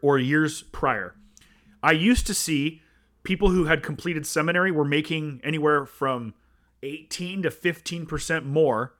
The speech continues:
than people who just had a four-year degree. That number has shrunk every year, and I didn't think it was a trend at first, but now I have four years of data that support it.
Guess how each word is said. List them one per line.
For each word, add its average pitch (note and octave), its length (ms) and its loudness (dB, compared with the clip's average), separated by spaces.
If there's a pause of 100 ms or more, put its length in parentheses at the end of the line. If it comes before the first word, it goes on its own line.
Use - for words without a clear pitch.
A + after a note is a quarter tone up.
(140)
than C3 160 -6
people C#3+ 220 -2
who C3+ 100 -4
just C3+ 320 -4
had D3 100 -2
a B2+ 60 -2
four-year B2+ 400 -2
degree. G#2+ 420 -8 (960)
That D#3+ 220 2
number F#3+ 260 4
has D3 160 2
shrunk - 600 0
every D3+ 360 4
year, C#3+ 300 2
and D3+ 100 0
I C3+ 100 2
didn't G#3 280 0
think F3 240 -6
it G3 60 -4
was C#3+ 120 0
a B2+ 40 -4
trend D3 320 -2
at - 120 -2
first, D#3 420 0 (220)
but D3+ 120 -6
now D#3+ 380 6
I C#3 140 4
have C#3 160 2
four D#3 260 6
years D3+ 220 4
of C#3 100 -4
data C#3 300 2
that C3 140 -6
support C3+ 360 0
it. A3+ 120 2